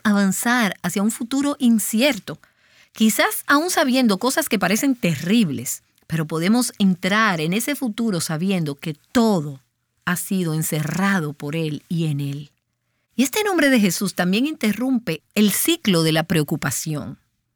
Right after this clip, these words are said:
Algunas de ustedes viven en un ciclo de preocupación. Tú estás preocupada por cosas que ni siquiera van a ocurrir. Tú creas todas estas preocupaciones en tu mente y algunas veces en tus sueños.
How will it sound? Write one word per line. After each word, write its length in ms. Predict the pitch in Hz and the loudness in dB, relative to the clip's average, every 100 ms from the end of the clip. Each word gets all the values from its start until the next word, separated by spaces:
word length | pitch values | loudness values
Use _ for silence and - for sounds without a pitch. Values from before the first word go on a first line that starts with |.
| - | -8
Algunas 400 | 160 160 214 240 | -4 2 4 4
de 80 | 220 | 2
ustedes 440 | - 254 269 226 | 2 2 4 2
viven 480 | 233 294 311 302 269 _ _ | 2 2 2 0 -2 _ _
en 140 | 220 | 2
un 160 | 254 359 | 2 2
ciclo 400 | - 370 - 170 | -2 0 2 4
de 100 | 165 | 2
preocupación. 840 | 165 156 165 156 139 156 135 131 151 _ _ - | 0 -2 -2 -4 -4 -6 -8 -10 -14 _ _ -4
Tú 80 | 185 | -4
estás 280 | - 208 | 0 -2
preocupada 600 | 208 196 180 180 190 190 | 0 -2 -2 -2 0 2
por 180 | 185 170 | 0 -2
cosas 380 | 190 190 233 - | -2 0 0 -4
que 180 | - 240 | 0 0
ni 80 | 226 | 0
siquiera 380 | 247 - 269 | -2 0 0
van 160 | 294 269 | 2 4
a 80 | 277 | 2
ocurrir. 580 | 254 185 156 165 233 - - _ _ _ _ - | 2 -2 -2 -2 -2 -4 -14 _ _ _ _ -6
Tú 120 | 277 | -6
creas 500 | - 226 262 202 170 | 0 2 4 2 0
todas 320 | - 190 214 | -2 0 0
estas 320 | 220 - 220 - | 0 0 -2 -2
preocupaciones 920 | 190 175 170 151 139 - 180 180 160 | -2 -2 -2 -4 -4 -2 0 0 -2
en 140 | 151 | -4
tu 140 | 139 151 | -4 -2
mente 560 | 151 190 185 147 139 _ _ _ - | 0 2 2 -2 -10 _ _ _ -2
y 100 | 190 | 0
algunas 340 | 190 262 403 | 2 2 2
veces 300 | 277 294 349 | 0 0 0
en 120 | 269 | 0
tus 160 | 220 170 | 0 -2
sueños. 640 | - 196 262 151 139 - | -2 0 0 -4 -10 -14